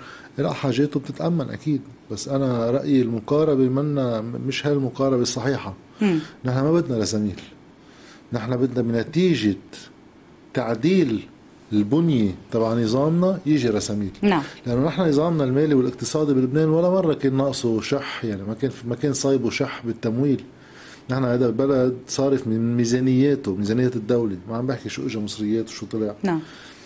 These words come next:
Speaker 1: فوق، يعني تحت شوي ثلاثمية مليار دولار بثلاثين سنة. حجم اقتصادنا نحن آخر سنة ده صار خمسة وخمسين مليار، على فترات طويلة كان يكون ثمنتاش وعشرين، بلش ينمى بعدين.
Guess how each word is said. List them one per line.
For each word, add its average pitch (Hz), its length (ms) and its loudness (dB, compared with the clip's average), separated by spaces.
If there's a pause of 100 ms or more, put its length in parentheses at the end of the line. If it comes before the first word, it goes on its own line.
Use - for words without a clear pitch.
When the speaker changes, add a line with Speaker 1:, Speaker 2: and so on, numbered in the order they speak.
(600)
Speaker 1:
فوق، 143 420 2
يعني 117 180 2
تحت - 280 -2
شوي 151 260 2
ثلاثمية 147 300 -2 (100)
مليار 143 260 4
دولار 147 340 0 (140)
بثلاثين 117 380 0
سنة. 123 300 0 (760)
حجم 135 260 0
اقتصادنا 143 540 0
نحن 123 180 0
آخر 123 240 0
سنة 180 240 0
ده 185 100 4
صار 143 160 0
خمسة 120 280 -4
وخمسين 113 300 -4
مليار، 113 300 0
على 101 160 -2
فترات 127 380 -2
طويلة 127 260 4
كان 127 140 0
يكون 120 260 -2
ثمنتاش 120 460 -2
وعشرين، 110 420 -2
بلش 110 300 0
ينمى 123 220 0
بعدين. 98 320 -4